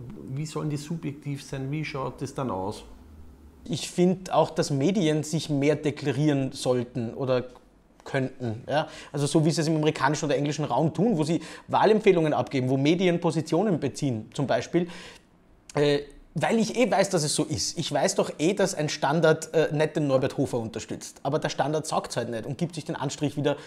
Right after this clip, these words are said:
Speaker 2: objektiv zu sein, ja? Solche Sachen, äh, schädigen eher die Glaubwürdigkeit, find ich, der ganzen Branche, als dass es irgendwas bringt.
Speaker 1: Wenn ich ja an subjektiven Journalismus denke, da fallen mir gleich, was ich, Krone Österreich ein.
Speaker 2: Subjektiver Journalismus ist wichtig,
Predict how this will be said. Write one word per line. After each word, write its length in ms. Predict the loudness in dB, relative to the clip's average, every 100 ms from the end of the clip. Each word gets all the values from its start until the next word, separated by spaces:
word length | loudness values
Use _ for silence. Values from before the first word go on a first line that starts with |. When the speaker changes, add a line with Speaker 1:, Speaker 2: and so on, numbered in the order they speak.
| -12
Speaker 2:
objektiv 400 | -4 -2 0 0
zu 100 | 2
sein, 260 | 0 -4 -4
ja? 140 | -4 -4 -10
Solche 260 | -2 0 4
Sachen, 400 | 2 4 0 4
äh, 240 | 4 4 2 -10 -20 -20 -20 -18
schädigen 560 | -8 4 6 6 2 2
eher 220 | 4 4
die 100 | 4
Glaubwürdigkeit, 640 | 4 4 4 0 0 0
find 180 | 0 0
ich, 200 | 2 2
der 100 | 2
ganzen 260 | -2 -2 -4
Branche, 440 | -2 -2 -2 -2
als 160 | -4 -4
dass 180 | -6 -4
es 100 | -6
irgendwas 240 | -6 -10
bringt. 320 | -8 -8 -8 -20 -20 -12
Speaker 1:
Wenn 340 | 2 4 6 4
ich 160 | 2 6
ja 140 | 4
an 300 | 6 2 2 2
subjektiven 720 | 0 2 0 2 2 2 0
Journalismus 600 | 0 2 2 2 0 0
denke, 260 | 2 0 2
da 100 | 0
fallen 300 | 2 4 4
mir 80 | 2
gleich, 320 | 2 2 2
was 120 | 0
ich, 120 | 0
Krone 320 | 2 2 4 6
Österreich 560 | 6 4 2 2 2
ein. 300 | 2 0 -4 -8 -8
Speaker 2:
Subjektiver 640 | 2 6 6 6 4 4
Journalismus 540 | 4 4 4 4 2
ist 220 | 0 2 4
wichtig, 460 | 4 4 0 0